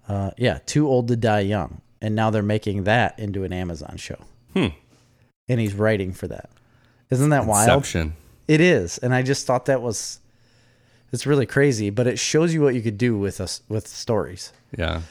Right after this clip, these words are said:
Speaker 1: So you could take little parts of a story and make a new story out of it and just build on that. And man, it's been, he said it's been twenty years that he's been writing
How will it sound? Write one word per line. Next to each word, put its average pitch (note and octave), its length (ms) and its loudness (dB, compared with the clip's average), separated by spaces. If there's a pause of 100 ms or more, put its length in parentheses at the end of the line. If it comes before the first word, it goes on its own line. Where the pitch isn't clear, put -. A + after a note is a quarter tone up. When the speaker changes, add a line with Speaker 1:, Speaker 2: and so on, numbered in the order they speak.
Speaker 1:
So - 140 -4
you D#3 80 0
could D3+ 160 -2
take C#3+ 320 0
little B2 220 0
parts B2+ 320 0
of G#2+ 100 -2
a G#2 40 -2
story G2 460 0
and F#2+ 100 -2
make G2+ 140 -2
a G2+ 80 -2
new G#2+ 260 0
story G2+ 400 0
out G#2 200 2
of F#2 80 -4
it F2+ 200 -4
and G2+ 360 -6
just G2+ 380 -6
build A#2 280 2
on F2+ 180 0
that. F2+ 280 -2
And G2+ 380 -2 (800)
man, G#2 500 0
it's A2+ 180 -2
been, A2+ 420 0
he G#2 160 -4
said A#2 200 0
it's A2 140 -2
been G#2+ 240 -2
twenty A#2+ 340 0
years G#2+ 380 0
that G2 120 -2
he's F#2+ 160 -4
been F#2+ 160 -4
writing F#2+ 520 -4